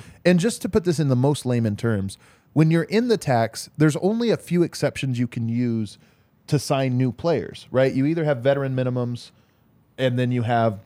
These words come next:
Speaker 2: the, the, the handful of exceptions. They're saying now if you're a super tax team, you don't get any exceptions. Is that right?
Speaker 1: Yeah, pretty much. I mean, technically, if you wanna get really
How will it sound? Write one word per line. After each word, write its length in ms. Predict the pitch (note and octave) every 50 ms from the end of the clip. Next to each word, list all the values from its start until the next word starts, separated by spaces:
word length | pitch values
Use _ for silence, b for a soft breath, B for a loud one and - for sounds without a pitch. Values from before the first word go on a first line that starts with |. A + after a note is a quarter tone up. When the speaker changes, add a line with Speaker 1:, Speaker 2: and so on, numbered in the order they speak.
| _ _ _ _ _ _ _ _ _ _ -
Speaker 2:
the, 240 | B2+ B2+ C3+ C#3 -
the, 140 | C#3 D3+ D3
the 340 | - C#3 C#3+ B2 C3 C#3+ C3
handful 360 | C3+ D3+ D3 C3+ - C#3 B2+
of 80 | A2 A2+
exceptions. 420 | - - A#2+ G#2+ - G2+ F#2+ G#2
They're 140 | B2+ E3+ F#3
saying 260 | - - G#3 F#3+ D#3
now 160 | D3+ D#3+ D#3 D3+
if 120 | - -
you're 120 | D3 C3+ A2+
a 40 | G2+
super 320 | - - C4+ D4+ - F#3
tax 300 | C3 - A#2+ G#2+ - -
team, 260 | - B2+ A#2+ A2+ A2+ A2+
you 80 | D3 F3
don't 120 | F#3 E3+
get 120 | D3 D3+ -
any 160 | C#3+ D3 C3 A2+
exceptions. 560 | - - - - - - - - - - _ _ _ _ _ _ _ _ -
Is 80 | B2
that 120 | C#3+ D3+ C3+
right? 260 | D#3 E3 F#3 F3+ - - _ -
Speaker 1:
Yeah, 140 | - D3 B2+
pretty 260 | - - - F3 D3
much. 420 | A#2+ A2 G#2+ G2+ - - - - - - - -
I 60 | C#3
mean, 280 | C3+ C3+ C3 B2+ A#2+ A#2
technically, 600 | - - F#3+ F#3 F3+ - D#3+ D3 C3 D3 C#3+ C3
if 100 | A#2 A#2+
you 60 | C3
wanna 140 | B2+ A#2+ A2+
get 160 | A#2 A#2 F2
really 400 | B2 B2+ A#2+ A#2 A2+ G#2+ A2+